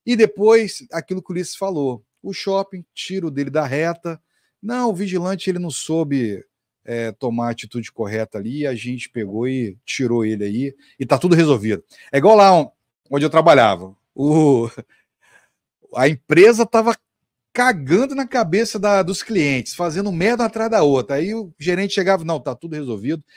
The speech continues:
já mandamos o supervisor embora, semana que vem assume um novo supervisor aqui", ou seja, <laughs> o problema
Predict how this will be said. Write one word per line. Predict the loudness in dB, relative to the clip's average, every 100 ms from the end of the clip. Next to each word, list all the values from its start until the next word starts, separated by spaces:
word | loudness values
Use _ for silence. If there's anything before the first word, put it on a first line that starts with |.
| _
já | -6 0 0
mandamos | 0 -2 -2 -2 -2 -4 -6
o | -8
supervisor | -8 -6 -4 -4 -4
embora, | -4 -2 0 0 -2 -6 _ _
semana | -10 -6 -4 -4 -4
que | -6
vem | -6
assume | -6 -6 -6 -4
um |
novo | 0 -2
supervisor | -2 -6 -4 -2 -2 -2
aqui", | -2
ou | -4
seja, | -4 -8
<laughs> | -12 _ -20 -20 _
o | -14
problema | -4 -2 2 4 4 4